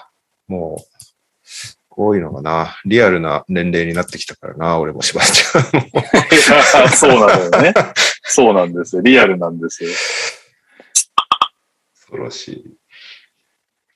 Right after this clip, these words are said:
Speaker 1: しばちゃんのね、スラックの通知音がめっちゃ入るからさ。
Speaker 2: <laughs>
Speaker 1: 音量を少し下げて。
Speaker 2: どうやって聞いたの？
Speaker 1: 音量だけでも。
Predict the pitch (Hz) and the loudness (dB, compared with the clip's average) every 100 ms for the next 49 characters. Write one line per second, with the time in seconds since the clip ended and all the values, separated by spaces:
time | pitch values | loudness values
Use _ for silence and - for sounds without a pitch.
0 | _ _ - _ _ _ _ _ _ _ | _ _ -20 _ _ _ _ _ _ _
1 | _ _ - - - _ _ _ _ _ | _ _ -8 -8 -20 _ _ _ _ _
2 | _ _ _ _ _ - - 113 127 127 | _ _ _ _ _ -8 -2 -2 2 0
3 | 120 110 82 - - - 131 139 139 - | 2 -2 -4 -6 -6 -2 2 2 0 -2
4 | 131 123 131 120 117 90 78 87 - 95 | -2 0 0 2 0 0 -2 -4 0 0
5 | 95 90 73 - - - - - 104 - | 2 0 0 0 0 -2 -4 -6 -10 -12
6 | _ - - - - - - 147 - - | _ -8 0 2 4 2 0 -6 -6 -2
7 | 135 143 139 131 127 175 - 123 104 95 | 2 2 4 4 6 4 4 0 2 0
8 | 95 - _ - 135 147 147 147 139 131 | -2 -8 _ -4 -2 -2 0 0 2 0
9 | 123 95 78 | -2 -4 -10